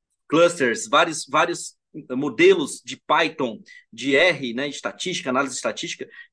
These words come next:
quem faz esse processamento de informação do Big Data que ela utilizou pra encontrar a cura, não foi ela, foi a máquina. Ela desenvolveu um modelo, ela desenvolveu, é, a,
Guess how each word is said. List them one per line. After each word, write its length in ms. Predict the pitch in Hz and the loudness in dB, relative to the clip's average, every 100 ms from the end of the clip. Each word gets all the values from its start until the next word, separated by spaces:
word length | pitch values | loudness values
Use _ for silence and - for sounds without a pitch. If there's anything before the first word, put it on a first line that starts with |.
| - | -2
quem 160 | 196 | -2
faz 240 | 208 175 151 | 0 -2 -2
esse 220 | 170 - | -4 -4
processamento 1000 | 165 - 175 175 143 123 143 214 214 147 | -6 -4 -4 -2 -2 -2 -2 -2 -4 -10
de 140 | 127 | -8
informação 840 | 147 - 131 113 98 - 151 151 104 _ _ | -10 -4 -4 -4 -6 -4 -4 -6 -12 _ _
do 80 | 113 | -8
Big 260 | 120 120 | -6 -8
Data 440 | 98 117 180 - 113 | -4 -2 -2 -4 -6
que 100 | 123 | -4
ela 100 | 123 | -6
utilizou 640 | 123 127 107 113 107 92 _ _ | -6 -10 -6 -6 -6 -8 _ _
pra 140 | - 139 | -4 -4
encontrar 380 | 156 156 - 123 | -4 -8 -4 -4
a 40 | |
cura, 480 | - 160 185 107 - _ _ _ - | -4 -2 0 0 -6 _ _ _ -6
não 120 | 156 | -2
foi 180 | 214 208 | 2 4
ela, 320 | 170 107 - _ _ | 4 0 -8 _ _
foi 120 | 151 | -6
a 40 | 151 | 0
máquina. 460 | 143 143 110 85 _ _ _ - | 0 -2 -6 -14 _ _ _ -2
Ela 280 | 139 196 180 | 4 4 4
desenvolveu 560 | 156 165 156 127 147 | -2 -4 -4 0 -2
um 80 | 147 | 0
modelo, 680 | 127 104 113 107 175 247 - _ _ _ | -2 -2 -6 -2 -4 -4 -10 _ _ _
ela 200 | - 147 | -2 -2
desenvolveu, 800 | 143 147 143 131 117 143 127 107 _ _ | 0 -2 0 0 2 2 2 0 _ _
é, 260 | 110 113 104 | -6 -6 -2
a, 420 | 107 107 98 | -2 0 -4